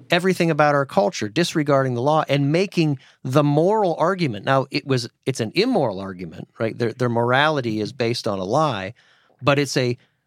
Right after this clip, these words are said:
moral argument in the sense that it's not based on tax policy or, um, you know, all this superficial stuff that Republicans have,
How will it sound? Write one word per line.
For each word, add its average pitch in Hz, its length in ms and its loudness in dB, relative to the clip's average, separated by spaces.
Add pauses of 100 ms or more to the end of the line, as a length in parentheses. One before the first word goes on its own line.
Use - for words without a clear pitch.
moral 156 460 2
argument 143 560 0
in 113 100 -2
the 110 80 -2
sense 127 340 -2
that 117 120 -2
it's 113 180 -6
not 131 260 0
based 117 380 -2
on 104 380 -4 (560)
tax 139 360 0
policy 98 720 -2
or, 101 420 -6 (340)
um, 98 540 -4
you 139 120 -2
know, 127 60 2
all 147 160 4
this 196 160 0
superficial 151 580 -2
stuff 101 280 -4
that - 100 -10
Republicans 120 520 -4
have, 113 200 -8